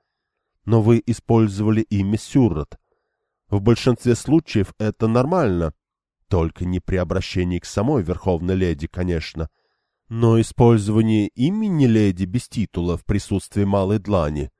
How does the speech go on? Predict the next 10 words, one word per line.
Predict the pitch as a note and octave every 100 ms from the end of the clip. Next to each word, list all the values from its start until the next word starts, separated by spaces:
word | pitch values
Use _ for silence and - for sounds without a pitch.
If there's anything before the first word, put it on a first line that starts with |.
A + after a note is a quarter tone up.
| _ _ -
подразумевает, | G#2+ A#2 A2+ G#2 A#2 A#2 A2
что | - - G#2+
вы | G#2+ A2
либо | G2+ A2 G#2+ A2
местный | A2+ G#2 - A2
невежа, | G#2+ G#2+ G#2+ C#3+ C#3+ F3+ - _ _
либо | - F#3 G3 D#3
близкий | D#3 F3+ F3 - F#3+
друг | E3 G3+ -
Сюрот. | - - F#2 D#2+ E2